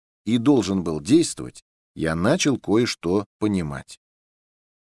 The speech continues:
Просто удивительно, как редко мы используем этот трюк. В любом руководстве написано: «Мы должны действовать с позиции клиента».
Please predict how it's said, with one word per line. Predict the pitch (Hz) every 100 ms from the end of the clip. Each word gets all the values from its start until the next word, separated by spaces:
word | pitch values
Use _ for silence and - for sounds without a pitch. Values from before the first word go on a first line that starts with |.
| _
Просто | 120 117 131
удивительно, | 127 151 175 - 80 78
как | - 98 113
редко | 165 - 98
мы | 95 101
используем | - 131 147 123 135 123
этот | 123 127 120 -
трюк. | 143 110 - - _ _ _ _ _ _
В | -
любом | 85 123 180
руководстве | 156 135 131 165 - 135
написано: | 131 131 - 90 - 62 - _ _
«Мы | - 104
должны | 101 87 78 95 175
действовать | 104 90 135 - - 135 131 -
с | - -
позиции | 110 80 92 - 98
клиента». | 92 95 95 69 65